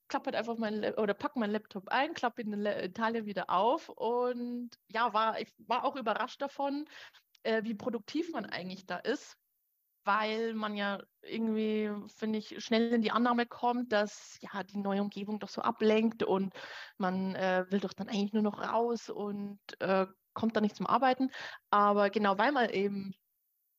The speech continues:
die Umgebung kennenlernen will, war ich da einfach viel produktiver, weil ich meine To-Dos abarbeiten wollte. Zack, zack, zack.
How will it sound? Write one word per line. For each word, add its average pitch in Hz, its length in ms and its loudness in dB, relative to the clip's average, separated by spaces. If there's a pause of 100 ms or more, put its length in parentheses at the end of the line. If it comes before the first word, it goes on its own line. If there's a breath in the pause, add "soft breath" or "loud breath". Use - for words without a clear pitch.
(180)
die 190 240 -2
Umgebung 202 400 -2
kennenlernen 190 560 -2
will, 226 240 2
war - 140 0
ich 202 100 -6
da - 100 -10
einfach 190 180 -8
viel 277 340 0 (100)
produktiver, 233 600 -4
weil 196 100 -2
ich 196 60 -6
meine 202 220 -4
To-Dos 277 540 -8
abarbeiten 185 600 -2
wollte. 202 440 4 (200 loud breath)
Zack, - 220 -4
zack, - 200 -8
zack. - 200 0